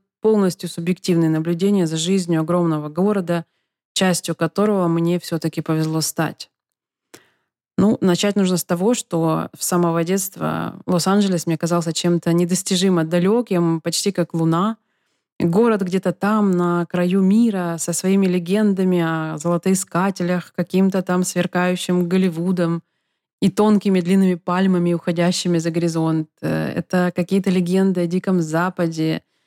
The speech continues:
о Золотом Штате. И на самом деле этот город, он таким примерно остаётся в сознании многих людей,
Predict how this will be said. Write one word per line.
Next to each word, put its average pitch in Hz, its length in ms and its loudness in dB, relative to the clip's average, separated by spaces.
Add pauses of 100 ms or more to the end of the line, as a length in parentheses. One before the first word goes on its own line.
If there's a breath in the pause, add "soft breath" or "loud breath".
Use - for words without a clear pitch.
(320)
о 160 360 0
Золотом 175 400 2
Штате. 165 840 -4 (460)
И 185 200 4
на 180 100 2
самом 233 300 2
деле 196 160 2
этот 175 180 -4
город, 185 360 -2
он 175 160 0
таким 202 320 2
примерно 196 460 2
остаётся 180 840 0
в 175 480 0
сознании 175 540 0
многих 165 400 -4
людей, 180 480 0